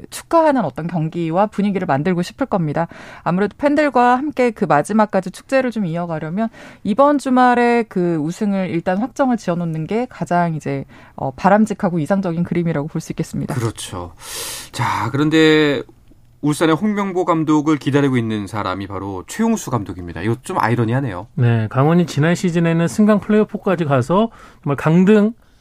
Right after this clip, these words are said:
Speaker 3: 일보 직전까지 갔지만 최용수 감독의 부임 이후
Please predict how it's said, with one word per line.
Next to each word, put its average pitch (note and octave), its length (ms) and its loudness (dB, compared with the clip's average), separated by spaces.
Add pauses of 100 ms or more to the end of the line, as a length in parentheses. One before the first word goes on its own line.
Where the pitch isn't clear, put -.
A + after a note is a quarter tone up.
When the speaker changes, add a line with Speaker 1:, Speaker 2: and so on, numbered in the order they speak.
Speaker 3:
일보 G3+ 240 6
직전까지 A3+ 480 4
갔지만 F3+ 420 4
최용수 A#3+ 320 4
감독의 F3+ 520 2
부임 E3+ 360 2
이후 B2+ 280 4